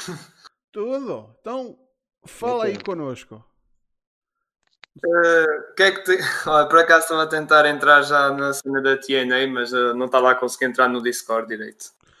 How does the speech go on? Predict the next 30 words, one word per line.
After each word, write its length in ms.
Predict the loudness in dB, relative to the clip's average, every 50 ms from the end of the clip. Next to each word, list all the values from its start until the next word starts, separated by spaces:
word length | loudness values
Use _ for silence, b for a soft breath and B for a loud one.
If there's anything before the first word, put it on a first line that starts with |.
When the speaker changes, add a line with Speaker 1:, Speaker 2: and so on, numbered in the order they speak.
| _ _ _ -14
Speaker 1:
Ah, 200 | -10 -10 -10 -8
na 120 | -10 -10
boa. 200 | -8 -8 -10 -10 -12 b b b b b
Olha, 200 | -4 -2 -2 0
já, 280 | 0 0 0 0 0
já 180 | -2 -4 -4 -2
agora, 300 | -2 -2 -4 -4 -6 -6
lá 180 | -8 -8 -10 -12
está, 180 | -12 -12 -14
acabamos 320 | -14 -12 -12 -12 -12 -12 -12
por 120 | -14 -16
não 80 | -14 -12
falar 220 | -12 -12 -10 -10
muito 260 | -12 -14 -14 -14 -14
disso. 140 | -14 -14 -12
O 20 |
que 80 | -14 -16
é 20 |
que 60 | -14 -12
tu 80 | -14
achaste? 320 | -12 -10 -10 -12 -12 -14 -16
Tu 100 | -16 -14
viste 200 | -14 -14 -14 -14
o 40 | -14
combate 320 | -14 -12 -10 -10 -10 -12 -12
do 220 | -14 -12 -10 -10
Omega 280 | -10 -10 -12 -12 -14 -14
e 40 | -16
do 100 | -18 -18
Swan? 260 | -16 -16 -16 -16 -16